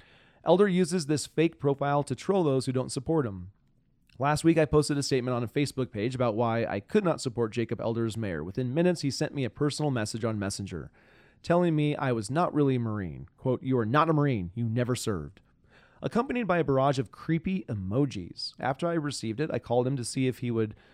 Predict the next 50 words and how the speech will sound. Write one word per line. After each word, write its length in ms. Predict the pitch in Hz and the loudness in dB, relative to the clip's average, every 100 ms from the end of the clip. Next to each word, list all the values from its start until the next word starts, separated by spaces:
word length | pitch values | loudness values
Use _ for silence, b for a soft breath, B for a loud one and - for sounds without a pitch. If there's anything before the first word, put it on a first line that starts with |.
| b b | b b
if 140 | - - | -6 -2
he 100 | 190 | 0
could 160 | - 151 | 2 2
have 160 | 147 | 4
a 60 | 131 | 4
rational, 560 | 123 120 - 156 160 151 | 2 0 -2 -2 -2 -2
reasonable 480 | 127 139 131 147 151 | 2 2 2 0 0
discussion. 600 | 170 - 98 - 156 160 _ _ _ - b b | -2 -4 -4 -4 -6 -6 _ _ _ -20 b b
We 200 | 143 160 | 0 0
couldn't. 500 | - 101 82 78 - _ _ _ b b b | 0 -2 -2 -6 -12 _ _ _ b b b
He 120 | 175 | 2
wouldn't 240 | 190 220 | 4 4
let 100 | 180 | 0
me 80 | 175 | 0
get 160 | 156 156 | 2 2
in 140 | 151 | 4
a 40 | 156 | 2
word 320 | 131 123 123 | 4 2 2
and 140 | 120 | -2
told 240 | - 143 143 | 0 0 2
me 240 | 147 143 | 0 0
that 180 | 123 113 | 0 0
I 120 | 117 | 0
was 260 | 107 101 - | -2 -4 -10
not 380 | - 110 117 113 | -6 -2 0 0
really 300 | 117 113 117 | 0 0 0
a 80 | 98 | -2
man, 460 | 95 95 82 65 - _ _ _ - | -2 -2 -4 -6 -12 _ _ _ -6
that 140 | 123 | -2
I 280 | 117 123 117 - | 2 2 0 -2
am, 320 | 127 107 113 | -2 -2 -4
quote, 340 | - 120 113 | 0 0 2
"a 140 | 113 113 | -2 -2
disgrace 520 | 117 - 147 160 160 | -2 -2 0 0 0
to 120 | - | -2
our 100 | 165 | 0
nation 460 | 147 131 127 139 131 | 0 0 -2 -2 -2
and 160 | 120 | -2
Marine 260 | 113 107 120 | -2 -2 -4
Corps," 280 | 104 98 90 | -4 -4 -4
and 240 | 113 123 - b b - | -4 -6 -8 b b -4
that 120 | 139 | -2
he 100 | 165 | 0
does 180 | 160 156 | -2 -2
not 200 | 190 - | -4 0
believe 300 | 147 139 131 | 2 2 2
I 120 | 117 | -2
was 160 | 113 | -2
a 40 | 104 | -4
Marine. 400 | 101 90 82 | -6 -4 -6